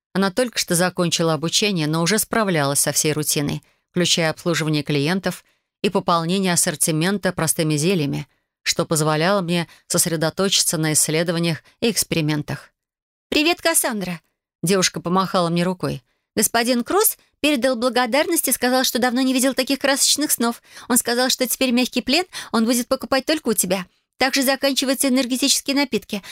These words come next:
В академии скоро начнётся сессия. Было бы неплохо подготовить запас». «Поняла, сейчас же займусь». Я кивнула в знак признательности. Раздался звон колокольчика, сообщая о прибытии нового клиента.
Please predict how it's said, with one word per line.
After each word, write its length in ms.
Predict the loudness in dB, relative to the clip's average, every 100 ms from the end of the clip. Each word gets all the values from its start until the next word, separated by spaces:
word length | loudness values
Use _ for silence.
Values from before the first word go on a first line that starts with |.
| -12 -6
В 60 |
академии 480 | 0 0 2 2 2
скоро 260 | 2 0 0
начнётся 440 | 0 0 0 -2
сессия. 480 | 0 2 0 -2 -10 _ -2
Было 180 | 0 2
бы 100 | 0
неплохо 380 | 0 0 -2
подготовить 480 | -4 -2 -2 0 0
запас». 420 | 0 0 -2 -2 -6 _ _ _ _ _ _ _ -2
«Поняла, 360 | 2 4 2 0
сейчас 300 | 0 0 0
же 80 |
займусь». 460 | 0 0 0 -2 -4 _ _ _ _
Я 100 | -4
кивнула 420 | 0 0 2 2 2
в 40 |
знак 240 | 0 -2
признательности. 840 | -2 -2 0 -2 -2 -2 -2 -2 -8 _ _ _ _ _ -2
Раздался 480 | -2 2 0 0
звон 220 | 0 0 2
колокольчика, 680 | 2 0 2 0 0 -2 0
сообщая 460 | 0 0 0 0
о 20 |
прибытии 500 | 0 -2 0 0 0
нового 360 | 0 0 0 -2
клиента. 540 | -2 0 0 -4 -10